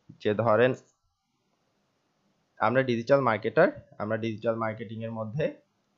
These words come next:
আম, Facebook ad নিয়ে কাজ করি। So আমরা Facebook ad বলতে Facebook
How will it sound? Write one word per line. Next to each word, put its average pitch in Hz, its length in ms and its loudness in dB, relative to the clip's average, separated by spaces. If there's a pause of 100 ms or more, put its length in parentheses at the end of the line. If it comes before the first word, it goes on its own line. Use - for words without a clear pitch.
(220)
আম, 95 360 -6 (1040)
Facebook 117 360 -6 (160)
ad 127 260 0
নিয়ে 120 140 -4
কাজ 101 260 -2
করি। 78 240 -20 (1080)
So 113 340 -4 (720)
আমরা 120 340 0 (100)
Facebook 131 380 -4 (300)
ad 135 460 2
বলতে 139 300 -2
Facebook 139 500 -6